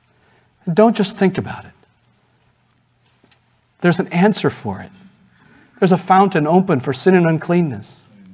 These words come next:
And the more that you see something of that uncleanness, the more you'll run. And the quicker you'll run, or you should.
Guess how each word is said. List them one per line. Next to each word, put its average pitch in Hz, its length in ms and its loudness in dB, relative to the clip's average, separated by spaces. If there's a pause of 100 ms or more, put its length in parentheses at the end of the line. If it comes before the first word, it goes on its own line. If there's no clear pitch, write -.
(880)
And 190 120 2
the 185 40 4
more 220 260 6
that 208 200 2
you 208 120 4
see 220 320 2
something 202 460 2
of 170 100 2
that 170 220 2
uncleanness, 175 720 2
the 160 120 -4
more 175 200 2
you'll 180 180 2
run. 180 320 -2 (1000)
And 185 80 2
the 202 80 4
quicker 226 340 2
you'll 214 240 4
run, 131 280 -4 (580)
or 139 80 2
you 123 40 2
should. 156 480 -2